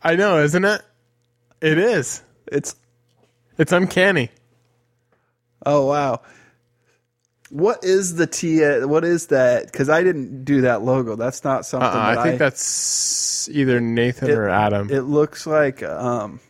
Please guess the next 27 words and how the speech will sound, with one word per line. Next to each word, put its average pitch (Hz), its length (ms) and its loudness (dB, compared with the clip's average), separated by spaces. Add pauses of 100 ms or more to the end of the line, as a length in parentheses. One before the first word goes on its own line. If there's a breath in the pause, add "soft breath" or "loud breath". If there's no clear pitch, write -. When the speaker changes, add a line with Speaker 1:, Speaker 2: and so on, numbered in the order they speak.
(420 soft breath)
Speaker 2:
I - 80 -6
feel 175 200 0
like 160 180 2
I 156 60 4
need 143 120 2
to 135 80 2
get 131 120 2
an 127 120 -2
oil 123 280 -2
change 113 340 -10
every 113 160 -6
time 110 220 -10
I 104 40 -12
see 117 240 -12
that 95 240 -14
logo. - 400 -14 (160)
Speaker 1:
It 170 160 2
does. 185 380 2
Yeah, 156 340 4
it 143 40 4
looks 143 300 0
like 175 280 0
a, 175 200 0
it 175 120 2
looks 175 280 2
like 185 140 2
an, 175 140 2